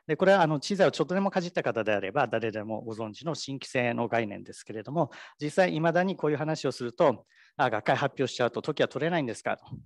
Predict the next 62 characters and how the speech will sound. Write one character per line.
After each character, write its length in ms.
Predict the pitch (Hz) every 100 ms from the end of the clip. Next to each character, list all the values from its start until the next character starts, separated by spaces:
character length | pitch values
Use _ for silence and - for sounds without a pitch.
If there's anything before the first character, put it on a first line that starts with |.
| _
「勉 140 | 120 113
強 80 |
に 60 | 135
な 80 | 131
り 80 | 139
ま 80 | 135
す」 260 | - 123 - - -
と 240 | - 175 143
お 60 | -
っ 20 |
し 100 | -
ゃ 60 | 135
る 40 |
先 200 | - 120
生 100 | -
も 140 | 185 -
結 160 | -
構 160 | - -
い 80 | 117
ら 80 | 92
っ 20 |
し 160 | -
ゃ 40 | -
い 60 |
ま 100 | -
す。 200 | - - _ - - - _
で、 100 | 165
そ 120 | 151
う 20 | 202
い 40 |
っ 0 |
た 120 | 202
事 140 | 139 151
例 140 | 180
を 100 | 185
で 80 | 135
す 140 | -
ね、 80 | 147
目 140 | 139 139
の 80 |
当 80 | 151
た 100 | 156
り 80 | 147
に 80 | 143
し 140 | -
ま 100 | 156
す 100 | 143
と、 120 | 170
こ 100 | 147
れ 80 | 151
や 100 | 151
は 80 | 139
り 80 | 120
先 240 | - 139
ほ 120 | - 139
ど 80 |
の 140 | 143 156
ペ 140 | 151
ン 40 | 139
シ 140 | -
ル 80 | 143
バ 240 | 151 151